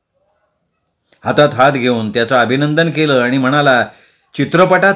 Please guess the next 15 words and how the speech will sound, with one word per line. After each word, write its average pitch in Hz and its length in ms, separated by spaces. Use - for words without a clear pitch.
तुमचं 170 340
चीज 147 360
होईल. 98 400
तुमचं 131 340
खरं 131 260
स्थान 156 460
कॅमेऱ्यासमोर 127 840
आहे. 67 180
तुमचे 123 300
डोळे, 123 420
प्रोफाईल, 113 640
सारं 170 380
काही 175 300
कॅमेऱ्यासाठी 135 880
आहे." 82 100